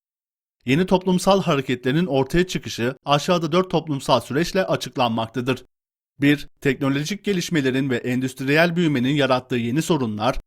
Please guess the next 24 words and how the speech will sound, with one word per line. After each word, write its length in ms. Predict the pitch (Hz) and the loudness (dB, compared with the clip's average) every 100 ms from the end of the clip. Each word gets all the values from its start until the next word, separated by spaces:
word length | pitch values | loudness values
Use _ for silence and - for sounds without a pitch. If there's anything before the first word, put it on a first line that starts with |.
| _ - | _ -10
İki, 400 | 127 147 135 - _ | -4 0 0 -2 _
kapitalizmin 720 | 139 127 143 170 190 160 156 | -2 -2 0 0 0 0 0
yeniden 340 | 143 175 175 | 0 2 2
yapılanmasıyla 840 | 156 139 135 127 123 120 170 175 135 | 2 0 0 0 0 -2 0 2 2
birlikte 560 | 120 101 - 123 139 - - | 0 -2 -4 0 0 -2 -4
üretim 360 | 123 131 196 | 0 2 2
yapısında 460 | 196 190 175 170 151 | 2 2 -2 0 0
esnek 400 | - 123 185 180 | 0 -2 -2 -2
üretime 460 | 143 135 139 160 156 | 0 0 0 0 2
doğru 220 | 131 123 | 2 2
gerçekleşen 760 | 123 123 139 123 131 147 151 | 2 0 -2 -4 -2 0 0
değişimler. 580 | 123 104 - 98 110 135 - - | 0 -2 -8 -4 -2 -2 -6 -2
Üç, 260 | 135 123 - | -2 -2 -8
sınıf 380 | - 131 143 - | -6 -2 -2 -2
çatışmalarının 840 | 180 175 175 180 160 156 151 151 | -2 -2 -2 -2 0 0 -2 -2
farklı 360 | 147 123 - 185 | 0 0 2 4
olarak 400 | 180 160 151 143 | 4 4 2 0
ortaya 360 | 127 - 180 | -2 2 0
çıkan 280 | 185 180 160 | 0 0 2
yeni 220 | 123 143 | 2 0
toplumsal 540 | 143 127 135 127 170 175 | -2 -4 -4 -2 0 0
çatışma 500 | 156 143 - 180 156 | -2 -6 -2 0 0
biçimleri. 580 | 131 107 101 110 139 - _ - | -4 -6 -4 0 -2 -4 _ 0
Dört, 280 | 131 131 | 2 0